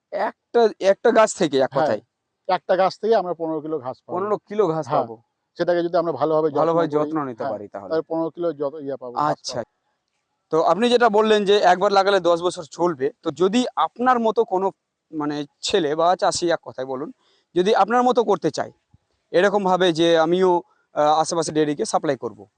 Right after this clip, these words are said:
Speaker 1: তো সেটা, আ, সে কিভাবে করতে পারে বা তার জন্য আপনি কি বলবেন?
Speaker 2: এই এখনকার যা পরিবেশ,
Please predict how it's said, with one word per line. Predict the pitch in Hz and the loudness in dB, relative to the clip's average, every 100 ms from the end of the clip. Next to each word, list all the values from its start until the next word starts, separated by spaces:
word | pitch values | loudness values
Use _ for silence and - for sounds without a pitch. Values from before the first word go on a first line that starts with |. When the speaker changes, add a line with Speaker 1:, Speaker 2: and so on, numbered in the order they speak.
| _ _ _ | _ _ _
Speaker 1:
তো | 147 151 147 | 0 2 2
সেটা, | - 180 185 185 190 - _ _ _ | -2 -4 2 2 2 -2 _ _ _
আ, | 147 143 143 123 - - _ _ _ | -2 0 0 -2 -16 -20 _ _ _
সে | - 175 | -2 -2
কিভাবে | - 180 165 160 | -2 -2 -2 -2
করতে | 143 127 | -6 -4
পারে | 117 120 | -2 0
বা | 120 107 - | -2 -4 -4
তার | 151 139 | -4 -2
জন্য | 147 151 | -4 -2
আপনি | 151 139 123 | -6 -8 -14
কি | 127 | -14
বলবেন? | 113 104 95 _ _ _ | -14 -14 -20 _ _ _
Speaker 2:
এই | 214 233 | 0 2
এখনকার | 208 - 220 240 240 | -2 -2 0 2 2
যা | 240 | 2
পরিবেশ, | 214 202 214 226 | 2 0 4 2